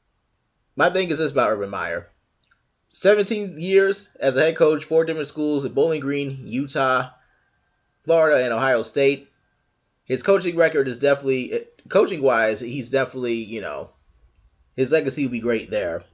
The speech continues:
And, of course, with three national championships, two at Florida, one at Ohio State, I mean, nobody can take that away from him. But obviously, uh, his legacy this past year, I think, will definitely tarnish him. As far as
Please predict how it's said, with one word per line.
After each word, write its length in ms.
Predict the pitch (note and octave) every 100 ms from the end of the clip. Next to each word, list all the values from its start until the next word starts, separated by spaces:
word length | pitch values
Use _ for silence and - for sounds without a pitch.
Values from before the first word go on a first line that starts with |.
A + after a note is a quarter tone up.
| _
And, 80 | A2
of 60 |
course, 240 | G#2+ C3+ B2+
with 180 | G#2+ -
three 160 | C#3
national 340 | B2 B2 A#2 G#2+
championships, 540 | C#3 A#2+ A2 - A2+
two 180 | - B2
at 60 | G2+
Florida, 460 | A2+ A2 A2 A2
one 260 | G#2 A2 A2
at 80 | G#2
Ohio 240 | G#2+ F#2+
State, 420 | - - A2+ A#2 _ _ _ _ _ _
I 140 | G#2+ G#2
mean, 160 | G#2+
nobody 240 | B2 C3+ B2+
can 100 | A#2
take 180 | A#2
that 140 | A#2 G#2+
away 140 | G#2
from 160 | F#2 E2+
him. 160 | E2 - _ _ _ _ _
But 120 | B2
obviously, 520 | C#3 D3 C#3 D#3 C#3
uh, 200 | A2 A#2
his 180 | A#2 A2
legacy 380 | C3 D3 - A#2
this 180 | G#2+ G#2+
past 400 | - A2+ G2+ -
year, 300 | B2+ G#2 F2+ - -
I 60 |
think, 200 | G#2 B2+
will 100 | G#2
definitely 320 | G2 B2 - G#2+
tarnish 340 | B2 F#2+ F2+
him. 160 | E2 F2+ _ _ _ _ _ _ _ _
As 40 | -
far 220 | B2+ A2+
as 140 | G2+